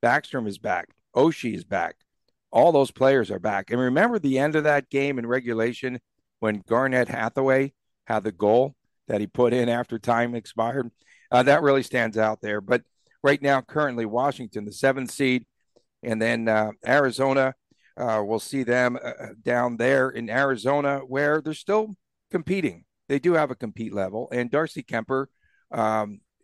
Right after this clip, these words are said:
had a, uh, shutout, uh, for Washington, uh, down there. Tom Wilson and that team seems to be rejuvenated. Something funny that I saw was, uh, Ryan Reaves this week.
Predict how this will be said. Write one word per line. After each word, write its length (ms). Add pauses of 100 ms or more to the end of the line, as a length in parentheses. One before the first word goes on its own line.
(260)
had 400
a, 140 (120)
uh, 140
shutout, 540 (180)
uh, 160 (100)
for 220
Washington, 680 (440)
uh, 200
down 360
there. 240
Tom 280
Wilson 480 (400)
and 160
that 160
team 260
seems 320
to 120
be 380
rejuvenated. 760 (340)
Something 260
funny 300
that 160
I 140
saw 300
was, 360
uh, 120
Ryan 400
Reaves 380
this 220
week. 220